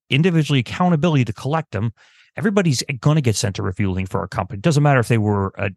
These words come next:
easy customer or a non-easy customer. Every customer we do work for, every client we do work for is gonna get a review link.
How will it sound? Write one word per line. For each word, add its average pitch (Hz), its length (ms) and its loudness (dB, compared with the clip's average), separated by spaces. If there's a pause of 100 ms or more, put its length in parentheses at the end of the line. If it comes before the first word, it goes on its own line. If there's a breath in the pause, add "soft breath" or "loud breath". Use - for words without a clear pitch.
(120)
easy 208 300 2
customer 185 420 0
or 113 260 0
a 113 40 2
non-easy 110 760 0
customer. 98 480 -6 (440 loud breath)
Every 175 320 2
customer 127 400 0
we 120 100 2
do 110 140 0
work 101 260 -2
for, 98 260 -6
every 113 220 2
client 147 460 2
we 101 100 -2
do 98 140 -2
work 92 180 -8
for - 180 -10
is 101 140 -2
gonna 113 260 2
get 101 300 0 (140)
a 104 120 -4
review 98 360 -4
link. 80 360 -16